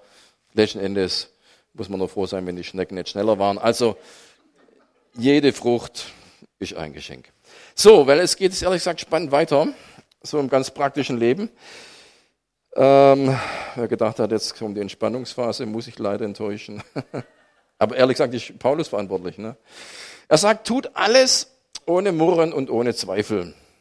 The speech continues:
damit ihr ohne Tadel und lauter seid, Gottes Kinder ohne Makel,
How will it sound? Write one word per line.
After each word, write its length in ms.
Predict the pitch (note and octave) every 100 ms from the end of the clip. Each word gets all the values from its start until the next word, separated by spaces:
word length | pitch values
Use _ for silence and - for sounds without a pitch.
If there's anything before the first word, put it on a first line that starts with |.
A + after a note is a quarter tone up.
| _ _ _ _ _ _ _ _ -
damit 300 | G#2+ G#2+ G#2
ihr 220 | A2+ G#2+
ohne 280 | A2+ B2 A#2
Tadel 400 | - G#2 A2+ A#2
und 140 | F#2+
lauter 320 | F#2 G#2+ C3+ B2
seid, 280 | A2 G#2+
Gottes 360 | A#2+ B2 A#2+ -
Kinder 340 | - C3+ C#3
ohne 200 | A2+ G#2+
Makel, 480 | G2+ G#2 C3 - B2